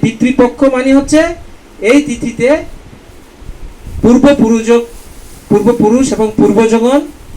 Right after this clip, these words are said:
পৃথিবীতে আসবেন, তাদের উদ্দেশ্যে আমাদের তিল তর্পণ কর্মসূচি গ্রহণ করবেন। এবং সারা ভারতবর্ষে গঙ্গার তটে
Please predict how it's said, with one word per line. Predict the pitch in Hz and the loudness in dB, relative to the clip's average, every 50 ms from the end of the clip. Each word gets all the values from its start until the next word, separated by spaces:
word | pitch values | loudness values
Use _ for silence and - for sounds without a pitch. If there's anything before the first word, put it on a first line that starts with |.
| - - - - | -14 -14 -14 -12
পৃথিবীতে | 175 175 - 196 196 208 - 208 | -14 -8 -8 -6 -6 -4 -4 -2
আসবেন, | 190 190 180 175 185 240 277 311 - - - - - - - - - - - - | -2 -2 -4 -2 0 2 2 2 0 -2 -10 -14 -16 -20 -20 -20 -20 -18 -12 -6
তাদের | 160 165 180 208 233 226 | -4 -2 2 2 4 4
উদ্দেশ্যে | 202 196 - - 233 233 - - - 269 302 359 - - - - - - - - - - | 4 2 0 0 0 0 0 0 2 2 2 2 -2 -8 -16 -20 -20 -20 -20 -20 -12 -6
আমাদের | 151 156 175 185 208 254 277 - - | -4 -4 -2 0 0 0 0 0 -4
তিল | 180 214 240 269 294 311 294 - - - - - - - | -4 -2 2 2 0 0 0 -8 -14 -20 -20 -16 -8 -4
তর্পণ | - 165 175 - - - 240 269 269 | -2 -2 -2 -4 -4 -6 -6 -6 -6
কর্মসূচি | - 180 170 165 170 175 170 - - - 277 302 311 - | -6 -4 -6 -4 -6 -10 -14 -14 -14 -6 -6 -6 -6 -6
গ্রহণ | - 151 147 151 147 147 143 151 | -4 -4 -4 -4 -4 -8 -8 -10
করবেন। | 143 127 - 123 117 - | -12 -14 -14 -20 -20 -16
এবং | 175 214 240 262 | -14 -14 -14 -12
সারা | - - 247 262 277 277 285 285 - | -12 -12 -8 -2 0 0 0 0 -4
ভারতবর্ষে | - - 214 233 233 226 - - 214 214 214 - - 208 170 156 | -6 -4 -2 -2 -2 -2 -2 -4 -4 -4 -4 -4 -8 -8 -8 -6
গঙ্গার | 175 180 190 202 202 208 214 208 208 - | -6 -6 -6 -6 -6 -4 -4 -4 -4 -2
তটে | - 571 - - 147 131 | -2 -2 -2 -2 -12 -12